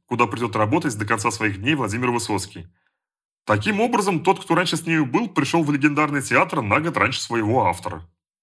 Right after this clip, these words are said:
Этот спектакль станет единственным, который Юрий Любимов оставит в репертуаре театра от старого состава.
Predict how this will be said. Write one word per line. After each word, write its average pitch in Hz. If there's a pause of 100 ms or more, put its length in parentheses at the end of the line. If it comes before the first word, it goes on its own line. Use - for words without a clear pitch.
(680)
Этот 175
спектакль 202
станет 185
единственным, 156
который 127
Юрий 135
Любимов 120
оставит 135
в -
репертуаре 117
театра 127
от 104
старого 123
состава. 101